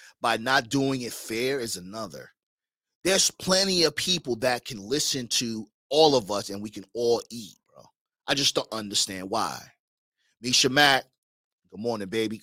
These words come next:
Alpha Villains, hope you had a great weekend. I did have a good weekend. I hope you had a good weekend as well. Who saw The Batman? Ooh.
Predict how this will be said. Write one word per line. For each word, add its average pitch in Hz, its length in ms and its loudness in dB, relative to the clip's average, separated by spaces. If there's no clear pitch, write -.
Alpha 113 220 0
Villains, 113 180 -2
hope 127 160 -2
you 123 60 2
had 113 100 2
a - 20 -2
great 110 140 0
weekend. 113 300 -4
I 147 40 0
did 156 200 0
have 143 100 0
a 113 60 -2
good 101 180 -4
weekend. 98 260 -6
I 101 40 -4
hope 131 120 -2
you 156 80 -2
had 135 80 0
a 127 40 -6
good 127 160 -2
weekend 120 260 -6
as 101 100 -8
well. 117 240 4
Who 240 100 2
saw 247 260 6
The 175 120 6
Batman? 139 560 2
Ooh. 220 600 6